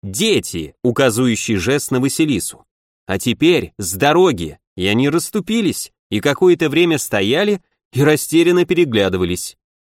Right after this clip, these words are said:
Первое молчание нарушила Эльза. "Со мной сейчас словно государь говорил. Я, правда, его никогда не видела, но представляла именно таким.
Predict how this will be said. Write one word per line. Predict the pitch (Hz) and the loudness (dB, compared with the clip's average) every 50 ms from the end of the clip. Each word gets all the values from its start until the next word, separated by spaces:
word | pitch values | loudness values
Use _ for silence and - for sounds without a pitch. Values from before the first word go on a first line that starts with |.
| _ _ _ _ _ _ | _ _ _ _ _ _
Первое | - 135 151 170 180 190 233 220 | -2 0 2 2 2 2 2 2
молчание | 214 220 208 190 - 202 202 196 196 190 | 2 2 0 0 0 0 2 2 2 2
нарушила | 185 175 156 135 147 151 - - 165 160 156 - | 2 2 2 0 0 -2 -2 0 0 0 0 2
Эльза. | 135 117 104 92 87 - 95 90 87 - _ _ _ _ _ _ _ _ _ _ | 2 0 0 0 -2 -2 -4 -4 -6 -8 _ _ _ _ _ _ _ _ _ _
"Со | - - - 139 135 | -10 -4 -2 0 2
мной | 143 151 160 160 | 4 4 2 2
сейчас | 147 - 170 151 - 180 170 - | 0 -2 -6 -4 -2 -2 -2 -2
словно | - - 170 165 156 160 170 160 | 0 0 0 0 2 2 0 2
государь | 165 175 - - 202 170 180 151 139 117 | 2 0 0 0 0 2 2 0 0 0
говорил. | 120 143 151 156 147 143 139 131 127 - _ _ _ _ _ _ _ - | 0 0 0 0 2 0 0 -2 -4 -6 _ _ _ _ _ _ _ -8
Я, | 95 87 135 131 120 | -2 0 0 0 0
правда, | - 135 139 143 131 131 143 | 0 0 0 2 2 2 0
его | 135 131 139 | 0 2 2
никогда | 135 135 123 - 139 131 127 139 139 | 0 0 0 0 0 0 0 0 0
не | 135 127 120 | 2 2 2
видела, | 104 113 120 123 147 160 160 151 | 0 0 0 2 2 2 2 2
но | 131 123 | 0 0
представляла | - 127 127 120 - - 139 123 123 131 135 139 139 139 | 0 -2 -2 -2 -2 -2 0 0 2 2 0 2 2 2
именно | 139 135 139 139 147 151 | 0 0 2 0 0 0
таким. | - - 175 180 - - 135 104 90 - | 0 -2 -4 -4 -4 -4 -4 -4 -4 -6